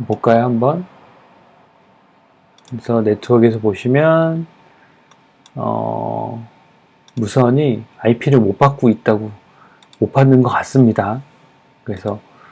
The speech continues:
요것은 집히는 게 있는데, 일단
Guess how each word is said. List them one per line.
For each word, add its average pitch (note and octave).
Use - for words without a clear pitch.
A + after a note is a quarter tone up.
요것은 C3
집히는 B2
게 C#3
있는데, B2
일단 A2+